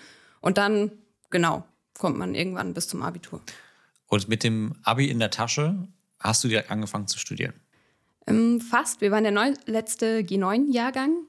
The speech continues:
Speaker 1: Und, ähm, dann hatten wir so, ich weiß nicht, fünf Monate Freizeit. Dann bin ich als Au-pair nach Dublin gegangen.
Speaker 2: Oh, schön.
Speaker 1: Und, ähm, ja, hab überlegt, okay, was möchte ich denn jetzt wirklich studieren? Weil ich will nicht nur Physik, nicht nur Biologie studieren, sondern ein Fach, was wirklich alle Naturwissenschaften verbindet.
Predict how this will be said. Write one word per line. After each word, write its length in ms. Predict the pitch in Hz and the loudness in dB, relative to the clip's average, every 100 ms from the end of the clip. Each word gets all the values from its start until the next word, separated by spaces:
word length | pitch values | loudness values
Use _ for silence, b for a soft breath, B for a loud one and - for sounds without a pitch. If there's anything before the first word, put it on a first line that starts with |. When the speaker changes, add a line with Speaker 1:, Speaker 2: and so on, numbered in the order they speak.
| _ | _
Speaker 1:
Und, 380 | - 208 202 196 | 0 2 2 2
ähm, 180 | 190 185 | 0 2
dann 140 | 175 | 2
hatten 180 | 214 - | 2 0
wir 100 | 185 | -2
so, 340 | 175 175 175 180 _ _ | 0 0 0 -4 _ _
ich 40 | - | -6
weiß 100 | 185 | -4
nicht, 160 | 185 | -4
fünf 200 | - 202 | -2 -2
Monate 400 | 208 214 208 185 175 | 2 0 0 -2 -4
Freizeit. 580 | - 196 214 247 294 - - | -4 -4 -2 -4 -4 -8 -4
Dann 100 | 185 | -2
bin 80 | |
ich 100 | 190 165 | 0 -2
als 120 | 170 | -4
Au-pair 260 | 175 208 | -4 0
nach 180 | 190 185 | 0 -2
Dublin 360 | - 185 240 254 | -4 -2 2 2
gegangen. 440 | 233 226 240 277 - B B | 0 -2 0 0 -4 B B
Speaker 2:
Oh, 240 | 165 101 147 | 2 2 -2
schön. 400 | - 73 69 71 - | -6 -8 -10 -14 -2
Speaker 1:
Und, 340 | 220 214 214 | 4 4 4
ähm, 440 | 214 214 214 220 226 | 2 2 2 0 -2
ja, 260 | - 208 247 | 0 0 2
hab 100 | 214 | -2
überlegt, 420 | 160 180 202 240 | 0 2 2 0
okay, 280 | 175 - 208 | -2 0 2
was 180 | 170 - | 2 0
möchte 240 | 208 - | 0 -2
ich 60 | 220 | -2
denn 140 | 202 | 2
jetzt 160 | 196 190 | 2 0
wirklich 200 | 226 208 | -2 -2
studieren? 420 | - 180 226 190 | -2 0 2 4
Weil 240 | 170 170 - _ _ _ _ _ _ | 2 0 -4 _ _ _ _ _ _
ich 160 | - 190 | -2 2
will 80 | 208 | 4
nicht 160 | 233 233 | 4 2
nur 160 | 220 | 0
Physik, 360 | 226 208 233 233 | 0 -2 -2 -2
nicht 180 | 202 208 | -2 0
nur 200 | 226 233 | 0 0
Biologie 400 | 220 208 190 220 | 0 0 0 0
studieren, 380 | 247 233 240 233 | 0 0 0 2
sondern 200 | 190 196 | 2 0
ein 40 | |
Fach, 260 | 190 208 220 | 0 -2 -2
was 160 | 196 | -6
wirklich 320 | 220 208 185 - | -6 -8 -4 -2
alle 140 | 196 | 0
Naturwissenschaften 880 | 214 202 208 - 208 190 196 - 175 | 0 -2 -4 -2 -4 -4 -6 -4 -4
verbindet. 540 | - 175 202 277 339 | -2 0 2 2 -2